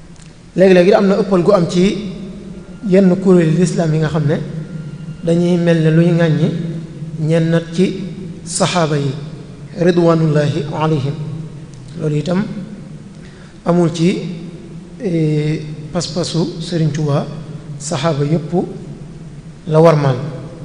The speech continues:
"Sahba rasulillahi inni xadimuhu muhibban lakum fillahi wallahu yaklahu." Wax na ne, "Wa afdalul xalaa'iq insan wa jinnan wa malakan sayyiduna wa habibuna Muhammad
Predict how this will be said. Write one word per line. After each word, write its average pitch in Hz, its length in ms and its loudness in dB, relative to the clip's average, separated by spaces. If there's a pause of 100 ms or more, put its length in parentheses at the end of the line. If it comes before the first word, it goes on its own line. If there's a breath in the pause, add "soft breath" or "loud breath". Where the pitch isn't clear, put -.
(260)
"Sahba 165 440 0
rasulillahi 160 840 0 (800)
inni 170 260 4
xadimuhu 165 760 0 (640)
muhibban 165 520 2
lakum 160 340 2
fillahi 156 640 2 (720)
wallahu 160 580 2
yaklahu." 165 420 0 (1700)
Wax 185 160 6
na 190 80 8
ne, 180 80 8
"Wa 185 180 8
afdalul 185 720 4 (100)
xalaa'iq 180 500 4
insan 185 480 2 (440)
wa 165 80 0
jinnan 175 440 4
wa 170 120 4
malakan 175 440 4 (580)
sayyiduna 185 600 2
wa 165 100 4
habibuna 160 560 2
Muhammad 156 520 0